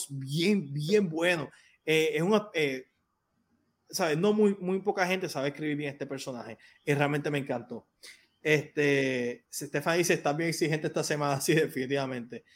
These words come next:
Eh, eh, Spawn siempre por el arte. Así que otro cómic que, que, que a mí me, miren, a mí me encanta Peter David, ¿verdad? Peter David es el,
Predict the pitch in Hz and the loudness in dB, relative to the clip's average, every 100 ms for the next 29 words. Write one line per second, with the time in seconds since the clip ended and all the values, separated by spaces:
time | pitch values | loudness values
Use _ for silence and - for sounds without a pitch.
0 | _ _ - 170 165 160 160 156 160 165 | _ _ 0 4 4 4 4 4 2 0
1 | 175 196 214 196 156 175 185 180 170 151 | 2 0 0 -4 -6 -4 -2 -2 0 2
2 | 127 113 123 - _ _ _ _ 156 151 | 0 -4 -12 -20 _ _ _ _ 0 2
3 | 156 160 175 180 156 143 135 - 190 233 | 2 2 4 6 6 2 0 4 4 4
4 | - 226 220 220 - - 175 165 160 151 | 4 4 4 0 -10 -4 4 8 8 8
5 | 147 139 131 123 - _ - - _ - | 6 4 2 -4 -10 _ -20 -20 _ -2
6 | 160 151 143 135 127 127 - _ _ _ | 4 6 6 4 0 -6 -16 _ _ _
7 | _ _ 160 170 202 196 180 156 110 _ | _ _ 2 4 4 2 0 -2 -2 _
8 | _ _ - 147 156 143 143 135 123 117 | _ _ 0 2 2 0 0 0 0 -6
9 | 113 _ - 123 113 113 107 - - 117 | -6 _ -4 -4 -4 -6 -8 -10 -16 -4
10 | 123 131 131 127 127 139 147 143 143 - | -2 0 0 -2 2 4 4 0 -4 -6
11 | 131 131 127 123 117 | -2 0 2 0 -2